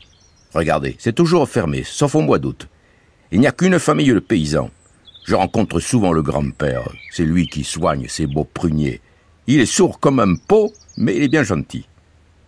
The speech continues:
Puis Bouzig ouvrit encore une porte. Elle était percée dans un mur de pierre taillée qui avait au moins quatre mètres de haut. La crête en était garnie de tessons tranchants qui donnaient une fâcheuse idée de la générosité du châtelain.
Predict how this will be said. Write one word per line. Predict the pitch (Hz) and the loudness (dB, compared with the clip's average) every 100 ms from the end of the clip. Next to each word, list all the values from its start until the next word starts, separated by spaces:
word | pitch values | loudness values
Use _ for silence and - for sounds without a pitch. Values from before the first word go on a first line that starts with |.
| _ _ _ _ _ _ - | _ _ _ _ _ _ -4
Puis | 165 | -2
Bouzig | 131 107 131 101 | 0 0 0 0
ouvrit | 98 92 98 | 0 0 -2
encore | 80 78 | -2 -4
une | 69 60 - | -4 -8 -10
porte. | - - - - _ _ _ _ _ _ _ - | -12 -12 -20 -20 _ _ _ _ _ _ _ -6
Elle | 82 | -4
était | 78 87 | -2 -4
percée | 82 80 - | -4 -4 -2
dans | 95 80 82 | -2 -2 -2
un | 76 | 0
mur | 95 80 | 0 0
de | 67 | -4
pierre | - 67 65 | -8 -10 -10
taillée | - 73 71 98 117 - - - | -6 -6 -4 -6 -6 -16 -20 -10
qui | - | -4
avait | 82 87 | -2 0
au | 87 | 0
moins | 95 | 0
quatre | - - - | -2 -4 -2
mètres | 104 - 71 | -4 -4 -6
de | 65 | -6
haut. | 50 50 _ _ _ _ _ _ _ - | -8 -14 _ _ _ _ _ _ _ -6
La | 147 | -6
crête | - 165 160 | -2 -4 -2
en | 131 | 0
était | 101 85 | 0 0
garnie | 69 107 143 | -2 -2 -2
de | 85 | -2
tessons | 69 131 117 110 | -4 -4 -2 -2
tranchants | 87 - 90 80 - 120 147 - - _ - | -4 -4 -2 -2 -2 -4 -6 -16 -20 _ -8
qui | 90 | -2
donnaient | 110 123 | 0 0
une | - 76 | -2 -2
fâcheuse | - 143 - 78 | -2 -2 -2 -4
idée | 78 143 | -2 -2
de | 127 | 0
la | 71 | -2
générosité | 71 80 73 73 71 - 104 | 0 -2 -2 -4 -4 -4 -4
du | - | -4
châtelain. | - - - 107 113 | -6 -8 -10 -14 -16